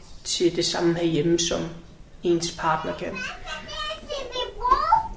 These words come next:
Speaker 1: Det skal vi bruge i morgen. Kan vi tage i bad i morgen? Ja.
Speaker 2: Så, så, så er det min tur først.
Speaker 1: Er det først din tur til at gå i bad? Okay. Nogle gange så, så sidder jeg også bare og tænker, at det, det ville være nemmere, hvis man bare var sig selv i det her, fordi at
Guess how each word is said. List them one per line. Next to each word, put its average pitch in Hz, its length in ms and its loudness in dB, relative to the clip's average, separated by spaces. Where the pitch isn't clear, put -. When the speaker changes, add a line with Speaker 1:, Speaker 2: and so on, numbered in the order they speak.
Speaker 1:
Det 466 100 -4
skal - 120 -10
vi 165 60 -8
bruge 165 240 -8
i - 40 -10
morgen. - 220 0
Kan - 100 -10
vi - 40 -12
tage - 220 -4
i 185 40 -6
bad 208 180 0
i 262 40 -2
morgen? 285 220 -2
Ja. 240 60 -8
Speaker 2:
Så, - 100 -10
så, 494 100 0
så 453 60 -2
er 453 260 6
det 415 80 -8
min 494 380 -2
tur 302 140 -8
først. - 380 -16
Speaker 1:
Er - 60 -6
det - 100 -6
først 247 200 -2
din 240 180 -4
tur 226 120 -2
til 208 60 -4
at 185 60 -2
gå 170 60 0
i 156 60 -2
bad? - 220 -10
Okay. - 280 0
Nogle 190 220 8
gange 175 180 6
så, 170 120 0
så - 300 -2
sidder 202 220 0
jeg - 80 -2
også - 160 -8
bare - 120 -4
og - 40 -8
tænker, - 300 -8
at - 60 -12
det, 110 160 -4
det 160 180 -4
ville 185 280 0
være 175 160 6
nemmere, 170 400 2
hvis 180 280 2
man 170 140 -6
bare 135 200 -2
var - 60 2
sig - 180 -2
selv 170 320 2
i 175 60 -4
det 160 140 -4
her, 151 220 -6
fordi - 460 -6
at - 80 -6